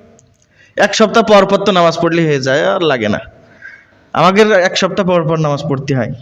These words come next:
ঠিক না? এক সপ-, সপ্তাহে একদিন হাজিরা দিলে,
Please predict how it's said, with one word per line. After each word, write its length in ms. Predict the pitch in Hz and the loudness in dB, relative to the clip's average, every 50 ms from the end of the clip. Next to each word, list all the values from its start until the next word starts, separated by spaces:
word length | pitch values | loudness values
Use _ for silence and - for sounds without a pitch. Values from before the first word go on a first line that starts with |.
| - - - | -18 -10 -8
ঠিক 160 | - 196 196 | -4 -2 0
না? 340 | 226 262 277 277 254 254 269 - - - _ _ _ _ _ _ _ | 0 0 -2 -4 -6 -10 -14 -16 -20 -20 _ _ _ _ _ _ _
এক 180 | - 156 160 165 | -6 -6 -4 -4
সপ-, 200 | - 190 180 175 | -4 -4 -4 -4
সপ্তাহে 400 | - - 185 175 180 180 180 170 | -4 -4 -4 -2 -2 0 0 0
একদিন 200 | 160 160 180 196 | 0 0 -2 -2
হাজিরা 340 | 175 165 170 170 175 175 170 | -2 -2 -2 -2 0 0 0
দিলে, 260 | 160 190 214 233 | 0 0 0 -2